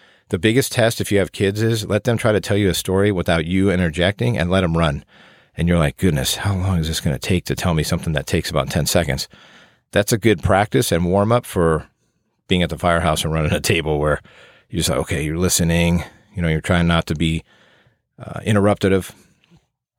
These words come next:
and you're listening, 'cause sometimes they'll tell you what the problem is, what they think they should fix, and then the solution, and they give it to you on all one spiel. So that's why I try not to cut people off. Like I said, unless I'm way off base or I'm not understanding what they're saying, or it's something that's way off and I need to go, "Hold on,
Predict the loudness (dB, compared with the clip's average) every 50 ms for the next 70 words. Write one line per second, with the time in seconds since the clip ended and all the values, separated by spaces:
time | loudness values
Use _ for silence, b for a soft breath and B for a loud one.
0 | -20 _ -6 -4 -2 -2 0 0 0 0 2 2 2 2 2 0 0 -2 0 0
1 | 2 2 2 2 2 2 2 0 -2 0 0 0 2 2 0 0 -4 -2 0 2
2 | 2 4 4 4 4 4 2 2 0 -2 -4 -6 _ -2 0 2 2 2 2 0
3 | 0 0 0 -2 -4 -6 -10 _ _ _ _ _ _ _ _ _ -20 -16 -4 0
4 | 0 0 0 -2 _ -2 -2 0 0 -2 -4 -2 -2 -2 -2 -2 -4 -4 -4 -4
5 | -4 -4 -4 -2 2 2 2 2 2 0 -2 -2 0 -2 0 0 0 -2 -2 -2
6 | -2 -2 0 0 0 -2 -2 -4 -4 -6 -8 -6 -2 -2 -2 -2 -2 -4 -4 -4
7 | -4 -6 b b b b b b b -2 0 0 0 2 2 0 0 0 -4 -4
8 | -4 -4 -4 -4 -10 -10 -8 -8 -8 -8 -10 -14 _ b b b b b b b
9 | b b b b b b -16 -16 -12 -8 -8 -6 -6 -4 -4 -4 -4 -4 -4 -4
10 | -2 0 0 0 0 2 2 2 2 2 0 -2 0 0 0 0 0 -2 -4 -4
11 | -4 -4 -4 -4 -8 -8 -6 -2 0 0 0 0 0 -2 -4 -4 -4 -4 -4 -4
12 | -2 -2 -4 -4 -4 -4 -2 0 2 4 4 4 2 2 0 -2 -2 -2 -2 -2
13 | -4 -6 -6 -6 -6 -2 0 0 0 0 -2 -4